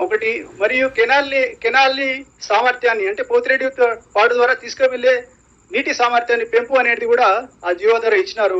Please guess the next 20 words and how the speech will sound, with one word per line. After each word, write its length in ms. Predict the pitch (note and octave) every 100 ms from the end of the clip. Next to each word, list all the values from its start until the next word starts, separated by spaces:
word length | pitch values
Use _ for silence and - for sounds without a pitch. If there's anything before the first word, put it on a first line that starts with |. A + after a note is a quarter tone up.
| G3+
రాయలసీమ 480 | F#3+ B3 B3 - B3+ B3+
కన్‌స్ట్రక్షన్ 440 | G3+ - A3+ A3+ A3
కూడా, 140 | G3+ - - _ -
లిఫ్ట్ 180 | A3+ D4
ఇరిగేషన్ 300 | C#4 C4 B3+
స్కీమ్ 200 | B3 B3 - G#3
కన్‌స్ట్రక్షన్ 420 | G3 A#3 A#3 A#3
కూడా 140 | A3+ F#3+ A3 -
స్టార్ట్ 300 | F#3+ F3+ F#3+
అయింది. 240 | F3 D#3+ C#3+ D#3 _ _ _ _ -
ఆ 40 | F#3
రాయలసీమ 360 | G#3 C4 D4 C#4
లిఫ్ట్ 180 | B3 -
ఇరిగేషన్ 300 | C4 B3 C4 -
స్కీమ్ 260 | B3+ C#4 C4+
కూడా, 200 | C4+ B3+ G#3 C#4+ _ _ _ _ _ _ _ _ _ _ _ _ _ - - -
అయితే 140 | - A#4 -
పోతిరెడ్డిపాడుకి 720 | C4 C#4+ D4 D4 C#4 C4+ C#4+ C4
దానికి 300 | B3 B3+ C4+ A#3+ -
తేడా 200 | A3+